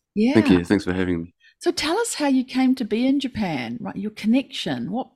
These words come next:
Speaker 1: brought you here? We know what you're doing now, but what on
Speaker 2: Yeah.
Speaker 1: earth got you here?
Speaker 2: When I was little, we used to, we used to host Japanese students at our house. So I had a chance to interact with Japanese people from a young age.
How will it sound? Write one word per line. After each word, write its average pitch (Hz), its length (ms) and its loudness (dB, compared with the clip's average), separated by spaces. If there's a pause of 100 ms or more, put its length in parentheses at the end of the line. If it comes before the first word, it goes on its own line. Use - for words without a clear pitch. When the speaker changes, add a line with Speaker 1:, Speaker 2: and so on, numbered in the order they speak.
Speaker 1:
brought 247 400 -2
you 202 80 -4
here? 170 260 -6
We 160 120 -4
know 233 160 2
what 339 120 -4
you're 226 80 -2
doing 185 320 -2
now, 202 280 -2
but 185 320 -10
what 277 160 -6
on 262 80 4
Speaker 2:
Yeah. 185 80 10
Speaker 1:
earth 247 200 0
got - 220 -10
you 220 100 -4
here? 180 300 -8 (840)
Speaker 2:
When 110 160 4
I 123 80 6
was 107 240 0
little, 110 400 4 (200)
we 107 140 2
used 113 360 2
to, 92 200 2 (100)
we 107 120 6
used 104 180 4
to 95 80 4
host - 720 0 (540)
Japanese 95 640 2 (640)
students 92 460 4
at 87 100 2
our 85 80 4
house. 78 460 -6 (340)
So 82 400 4 (240)
I 101 60 2
had 90 80 4
a 87 40 0
chance - 360 -2
to 85 200 0
interact 82 380 2
with 78 160 -6
Japanese 78 480 -2
people 82 260 -2
from 78 200 2
a - 20 2
young 80 160 2
age. 98 380 0